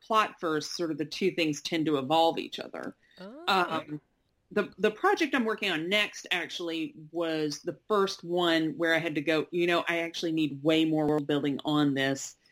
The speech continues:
Speaker 1: before I turn to the rest of it.
Speaker 2: Sure.
Speaker 1: Uh, but that, that was unusual for me. Um, I come up with an outline. I'm a very big outliner.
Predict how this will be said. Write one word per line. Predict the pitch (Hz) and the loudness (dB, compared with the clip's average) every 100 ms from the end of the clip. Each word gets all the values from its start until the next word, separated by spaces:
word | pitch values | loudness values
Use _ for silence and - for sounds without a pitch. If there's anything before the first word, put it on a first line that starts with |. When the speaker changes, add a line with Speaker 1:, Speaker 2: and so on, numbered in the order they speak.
| _ _ _ - 151 | _ _ _ -2 4
Speaker 1:
before | 165 - 190 170 160 156 147 - - | 4 4 6 8 8 8 6 2 -2
I | 147 | -4
turn | 127 165 151 139 123 - _ _ _ | -4 -4 -2 -2 -4 -8 _ _ _
to | - 160 | -4 -4
the | 127 | -4
rest | 123 - - | -6 -6 -4
of | 135 | -2
it. | - - - - | -2 -8 -20 -14
Speaker 2:
Sure. | - 135 | -6 -2
Speaker 1:
Uh, | 156 143 139 - _ _ - - 151 | -2 -2 -4 -8 _ _ -20 -14 -6
but | 180 165 156 - _ - | 0 0 0 -6 _ -6
that, | 170 175 165 160 | 0 0 -2 -4
that | 175 | -4
was | 147 | -4
unusual | 156 143 139 139 - - - | -6 -6 -6 -10 -14 -16 -16
for | 82 | -14
me. | 87 90 85 - | -12 -12 -12 -6
Um, | 175 165 160 151 147 143 143 _ - _ _ - _ _ _ _ 208 | 0 2 2 2 0 -2 -6 _ -20 _ _ -20 _ _ _ _ -4
I | |
come | - 240 226 | -2 0 0
up | 214 | 2
with | 202 | 2
an | 180 | 2
outline. | 170 175 180 170 | 2 2 0 0
I'm | 160 160 151 - | -2 -4 -6 -8
a | |
very | 147 156 151 151 | -2 0 0 0
big | 151 | 0
outliner. | 135 131 143 135 135 156 | -2 -2 -2 -4 -4 -6